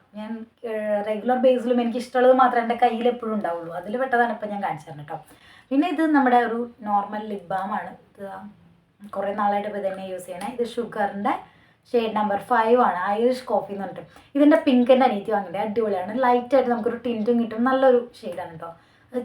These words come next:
ചെറിയെന്നും കണ്ടാൻ തോന്നുന്നു പേര്, അത് കിട്ടുകയാണെങ്കിൽ ഞാൻ താഴെ ലിങ്ക് കൊടുക്കാം, നല്ലതാണ്. ഇത് ഞാൻ ഓഫ്ലൈനായിട്ട് വാങ്ങിയതാണ്, ഓൺലൈനിൽ നമുക്ക് അവൈലബിൾ ആണ്. ഇതാണ് എൻ്റെ ഫേവറേറ്റ് മാക്. സോറി, അത്രയ്ക്കുള്ള അഹങ്കാരം ഒന്നും ആയിട്ടില്ല.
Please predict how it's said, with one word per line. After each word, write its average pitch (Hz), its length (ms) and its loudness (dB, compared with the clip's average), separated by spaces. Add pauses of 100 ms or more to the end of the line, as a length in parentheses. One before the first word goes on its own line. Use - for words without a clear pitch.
ചെറിയെന്നും 262 580 4
കണ്ടാൻ 277 260 6
തോന്നുന്നു 196 320 0
പേര്, 190 240 -8 (240)
അത് 220 140 -12
കിട്ടുകയാണെങ്കിൽ 254 380 2
ഞാൻ 240 100 0
താഴെ 202 320 2
ലിങ്ക് 180 200 -10
കൊടുക്കാം, 151 380 -8
നല്ലതാണ്. 156 260 -10 (180)
ഇത് 233 140 -2
ഞാൻ 311 120 4 (100)
ഓഫ്ലൈനായിട്ട് 262 500 6
വാങ്ങിയതാണ്, 240 320 4 (100)
ഓൺലൈനിൽ 202 280 -4
നമുക്ക് 214 240 -4
അവൈലബിൾ 160 380 -2
ആണ്. 135 80 -14 (2000)
ഇതാണ് 349 300 8
എൻ്റെ 277 140 6 (100)
ഫേവറേറ്റ് 262 600 6 (640)
മാക്. 165 380 -12 (2250)
സോറി, 196 200 2 (180)
അത്രയ്ക്കുള്ള 311 460 2
അഹങ്കാരം 240 320 6
ഒന്നും 233 120 4
ആയിട്ടില്ല. 180 280 0